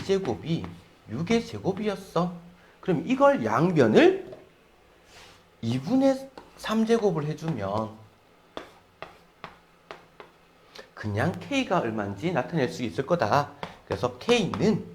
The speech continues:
요거 곱해지니까 육의 세제곱과 같더라. 여기까지 두고 그 다음에 우리는 구해야 되는 것을 한번 비교해 볼까? 자, 사 x 제곱이다 라고, 아, 사 x 곱하기니까 얘를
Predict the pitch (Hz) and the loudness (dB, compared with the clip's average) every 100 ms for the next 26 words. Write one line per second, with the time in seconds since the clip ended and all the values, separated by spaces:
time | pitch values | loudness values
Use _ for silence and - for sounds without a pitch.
0 | - - - 135 131 117 175 160 143 101 | -20 -10 0 0 0 0 2 2 0 -4
1 | 90 202 247 - - - 107 139 170 247 | -2 0 0 -2 -16 -12 -4 -2 4 4
2 | 254 - 277 285 294 269 - 277 285 285 | 2 -2 -4 -4 -4 -4 -2 2 2 2
3 | - 139 - 202 160 180 175 - - - | -2 -6 -2 0 2 0 -4 -14 -20 -20
4 | _ _ _ _ _ _ _ - _ _ | _ _ _ _ _ _ _ -20 _ _
5 | _ - - - - 113 156 175 175 170 | _ -20 -20 -20 -2 4 4 6 4 4
6 | 165 226 233 269 269 107 113 101 127 104 | 0 0 6 6 4 0 -2 -2 -4 -2
7 | 123 - 101 104 156 180 165 135 107 - | -4 -4 -4 2 2 2 0 -2 -4 -6
8 | 127 104 107 101 101 92 92 98 113 - | -6 -6 -6 -4 -4 -4 -8 -8 -8 -10
9 | - - - - 95 120 208 - - - | -20 -20 -14 -6 0 2 2 0 -14 -20
10 | - 123 139 233 285 - 277 254 233 233 | -10 2 8 10 8 4 -4 -2 0 0
11 | 226 226 214 214 170 175 185 - 110 110 | 2 6 8 8 4 0 -2 -4 -8 2
12 | 123 214 220 - 220 - 113 - 233 226 | 6 6 4 -2 -6 -6 -10 2 2 4
13 | 175 110 170 165 120 208 277 | 0 0 2 2 4 4 2